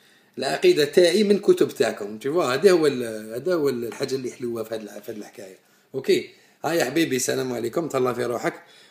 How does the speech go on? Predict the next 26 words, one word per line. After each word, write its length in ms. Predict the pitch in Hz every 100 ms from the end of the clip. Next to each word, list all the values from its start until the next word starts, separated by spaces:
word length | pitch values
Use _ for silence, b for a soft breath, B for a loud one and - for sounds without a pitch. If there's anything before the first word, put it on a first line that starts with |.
| B
تهلاو 280 | 143 151 143
كاع 100 | 147
في 120 | 139
روحكم، 400 | 131 123 - 120
في 360 | - 123 120 117
روحتيكم 480 | 117 - 131 117
خوتي. 400 | 107 101 - - - b b b b b -
توجور، 440 | 147 123 156 - - _ _ _ _ _ _ _ - - 143
إن 60 |
أصبنا، 760 | 151 127 147 127 127 123 113 123
إن 80 | 127
أصبت 360 | 127 139 -
فمن 280 | 117 117 113
الله، 320 | 104 131 127
وإن 220 | 120 113
أخطأت 380 | 107 - - -
فمن 260 | 107 110 110
نفسي 260 | 110 -
ومن 160 | 104 107
الشيطان. 460 | 104 - - 127 123
إن 520 | _ _ _ _ _
شاء 80 | 123
الله 120 | 117
يا 120 | 110
ربي، 400 | 107 104 110 107
آه، 240 | 104 98